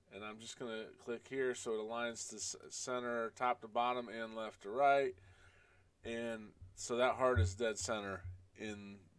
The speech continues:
the workspace. Now I'm going to put some text in here. And, um,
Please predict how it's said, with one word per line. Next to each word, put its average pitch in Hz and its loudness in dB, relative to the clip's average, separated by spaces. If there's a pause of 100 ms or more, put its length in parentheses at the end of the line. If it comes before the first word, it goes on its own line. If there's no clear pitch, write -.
the 98 -6
workspace. 95 -8 (1400)
Now 156 6 (680)
I'm 123 -4
going 139 0
to 123 0
put 127 0
some - -12
text 160 0
in 156 -6
here. 147 4 (3500)
And, 123 -2
um, 120 -2